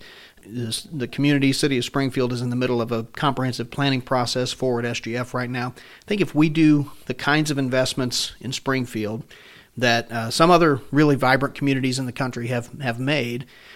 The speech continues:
but to do it in a way that really helps put us a little bit ahead of the curve. Quality of place initiatives. We can daylight a creek downtown, which I think will make some difference if we do it the right way.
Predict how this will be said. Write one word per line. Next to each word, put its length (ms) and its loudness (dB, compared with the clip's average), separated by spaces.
but 140 0
to 80 0
do 180 6
it 40 8
in 80 2
a 60 0
way 220 6
that 140 0
really 280 0
helps 200 0
put 160 -2
us 140 -2
a 60 -2
little 120 0
bit 120 -2
ahead 140 -2
of 60 -2
the 80 -8
curve. 420 0
Quality 340 4
of 120 -2
place 280 2
initiatives. 680 -2
We 160 -2
can 140 -4
daylight 420 2
a 40 -6
creek 500 0
downtown, 480 0
which 160 -4
I 60 -2
think 260 -4
will 80 0
make 180 -2
some 140 -4
difference 560 -4
if 160 -8
we 80 0
do 140 2
it 80 -2
the 80 0
right 220 2
way. 320 4